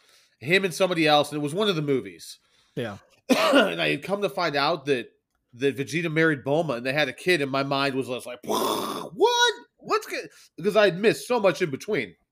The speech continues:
Speaker 2: Yeah.
Speaker 1: So that
Speaker 2: That's a, that's
Speaker 1: but
Speaker 2: a lot to miss.
Speaker 1: Yeah. So when you, as soon as you said Vegeta, I was like, "Yeah, I get that."
Speaker 2: Yeah.
Speaker 1: 'Cause I, he went through a lot to get to where he is for that. So
Speaker 2: Mm-hmm.
Speaker 1: I think that's a good pick. All right.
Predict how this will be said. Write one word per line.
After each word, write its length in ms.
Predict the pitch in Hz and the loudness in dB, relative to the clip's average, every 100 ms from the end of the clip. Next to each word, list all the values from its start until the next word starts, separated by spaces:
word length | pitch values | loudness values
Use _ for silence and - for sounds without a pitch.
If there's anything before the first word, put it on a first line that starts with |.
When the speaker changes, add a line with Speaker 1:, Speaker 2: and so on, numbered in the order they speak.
| _ | _
Speaker 2:
Yeah. 300 | 127 139 131 - - | -4 -2 -4 -8 -10
Speaker 1:
So 100 | 139 | -2
that 200 | 151 151 | 0 -2
Speaker 2:
That's 120 | - | 0
a, 120 | 180 180 | 2 2
that's 180 | 135 165 | 4 6
Speaker 1:
but 40 | 226 | 10
Speaker 2:
a 40 | |
lot 240 | 190 185 | 10 10
to 80 | 180 | 6
miss. 480 | 156 160 131 - - _ _ | 0 0 -2 -10 -16 _ _
Speaker 1:
Yeah. 260 | 135 151 - - | 0 0 0 -10
So 320 | - 180 170 165 | -4 0 0 -2
when 360 | 175 196 190 156 | 0 0 0 -2
you, 120 | 208 | -4
as 280 | - 190 - | -4 -8 -2
soon 120 | 247 | -2
as 60 | |
you 60 | 208 | 0
said 220 | 202 190 | 0 0
Vegeta, 320 | 156 131 180 156 | 0 -2 0 2
I 60 | |
was 80 | 135 | 2
like, 120 | 135 | 0
"Yeah, 140 | 127 120 | 0 -2
I 60 | |
get 200 | 107 104 98 | -2 -8 -10
that." 200 | 90 - _ _ - | -14 -16 _ _ -12
Speaker 2:
Yeah. 140 | 110 98 | -12 -8
Speaker 1:
'Cause 120 | 127 139 | -2 0
I, 140 | 143 | 0
he 240 | 131 180 170 | -2 -4 -2
went 260 | 170 135 | -4 -2
through 260 | 156 147 139 | 0 0 0
a 40 | 135 | -2
lot 440 | 127 131 120 - | 0 0 -2 -6
to 80 | 120 | -10
get 400 | 107 117 113 _ | -6 -6 -6 _
to 100 | 123 | -10
where 260 | 110 113 104 | -6 -6 -6
he 160 | 107 | -6
is 160 | 101 95 | -6 -8
for 140 | 98 | -16
that. 220 | 90 78 76 | -16 -18 -20
So 380 | - 98 92 90 | -18 -14 -12 -12
Speaker 2:
Mm-hmm. 220 | 107 104 101 - | -12 -12 -10 -6
Speaker 1:
I 80 | |
think 120 | 147 156 | -2 0
that's 160 | 147 | -2
a 40 | 120 | -6
good 200 | 117 - | -10 -10
pick. 240 | 85 - _ _ _ _ - | -18 -20 _ _ _ _ -4
All 60 | 170 | 0
right. 160 | 143 | 0